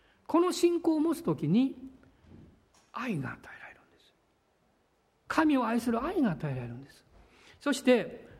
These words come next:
愛されている自分を発見するんです。こんな罪深いものでも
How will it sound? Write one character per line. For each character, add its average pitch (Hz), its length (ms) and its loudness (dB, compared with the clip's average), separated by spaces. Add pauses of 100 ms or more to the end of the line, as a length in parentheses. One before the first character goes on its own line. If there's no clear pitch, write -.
(160)
愛 320 220 4
さ 330 180 0
れ 339 120 0
て 330 120 0
い 294 60 2
る 269 80 4
自 180 140 0
分 190 160 0
を 175 40 0
発 - 220 -8
見 247 180 0
す 226 100 -6
る 202 80 -6
ん 175 80 -4
で - 100 -14
す。 - 160 -20 (920)
こ - 140 0
ん 381 100 2
な 370 120 2
罪 285 140 2
深 302 340 2
い 262 40 4
も 240 100 2
の 220 120 2
で 180 100 2
も 214 400 0